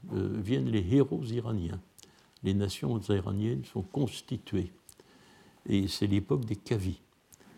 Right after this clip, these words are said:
Les Kavis sont énumérés, euh, dans les strophes, euh, soixante-dix à soixante-dix-sept, euh, sont énumérés,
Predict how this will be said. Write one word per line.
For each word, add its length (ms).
Les 140
Kavis 360
sont 200
énumérés, 640
euh, 180
dans 380
les 180
strophes, 680
euh, 400
soixante-dix 840
à 40
soixante-dix-sept, 880
euh, 80
sont 220
énumérés, 680